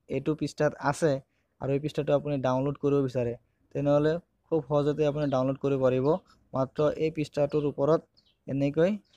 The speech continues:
অলপ সময় ধৰি ৰাখক। তাৰপিছত ইয়াতে আহিছে অপশ্যন ছেভ ইমেজ, গতিকে ছেভ ইমেজ মাৰি দিলেই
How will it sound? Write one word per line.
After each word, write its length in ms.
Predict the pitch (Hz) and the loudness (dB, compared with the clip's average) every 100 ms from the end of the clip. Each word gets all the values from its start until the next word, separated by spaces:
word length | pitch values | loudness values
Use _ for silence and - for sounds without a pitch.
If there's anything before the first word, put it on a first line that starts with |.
| - - | -12 -2
অলপ 160 | 135 143 | -2 -2
সময় 260 | 147 151 196 - _ _ _ _ _ _ _ - | 0 0 0 -6 _ _ _ _ _ _ _ -12
ধৰি 300 | 120 120 143 151 | -6 0 4 4
ৰাখক। 280 | 139 147 139 _ _ _ _ _ 135 | 4 0 -4 _ _ _ _ _ 0
তাৰপিছত 320 | 135 139 143 143 | 0 0 -2 -2
ইয়াতে 160 | 135 143 | 2 2
আহিছে 200 | 143 147 | 2 -2
অপশ্যন 240 | 139 - 170 - _ - | -4 -4 -8 -10 _ -14
ছেভ 260 | - 151 139 | 2 2 4
ইমেজ, 200 | 127 120 - _ _ _ - | 0 -2 -6 _ _ _ -12
গতিকে 240 | 139 147 147 | -4 -2 -2
ছেভ 200 | 143 143 | -4 -2
ইমেজ 180 | 147 156 - _ _ _ _ - | -4 -6 -8 _ _ _ _ -8
মাৰি 220 | 127 135 139 | 0 0 2
দিলেই 240 | 147 196 | 4 2